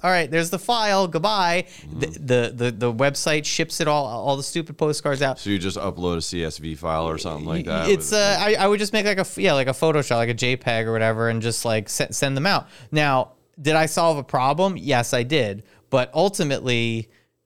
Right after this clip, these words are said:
Speaker 1: it's like, okay, again, I solved a problem for some archaic thing you were doing, and that's great. But how many calls did we get on this? Are we tracking it on the back end to say, "Is this actually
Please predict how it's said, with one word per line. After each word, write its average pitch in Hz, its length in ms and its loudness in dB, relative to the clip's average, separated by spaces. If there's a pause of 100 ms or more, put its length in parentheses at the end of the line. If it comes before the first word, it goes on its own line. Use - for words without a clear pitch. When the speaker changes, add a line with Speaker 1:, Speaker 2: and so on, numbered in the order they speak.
Speaker 1:
it's - 240 -2
like, 123 320 0
okay, 170 360 2
again, 123 760 0
I 139 120 0
solved 196 380 0
a 156 60 -2
problem 175 480 0
for 127 140 -4
some 139 200 -2
archaic 135 520 0
thing 175 220 -2
you 120 120 0
were 107 100 -2
doing, 101 420 -4
and 113 100 -2
that's 123 160 0
great. 170 320 0 (260)
But 165 600 0 (840)
how 190 140 2
many 208 120 2
calls 214 360 2
did 123 120 -2
we 113 120 -2
get 107 160 2
on 101 140 0
this? 92 220 -6
Are 143 140 0
we 165 140 0
tracking 165 580 0
it 175 140 2
on 147 140 0
the 139 60 0
back 147 320 -2
end 135 240 -2
to 123 80 -6
say, 123 460 2
"Is 123 180 -2
this 147 240 -2
actually 151 920 -2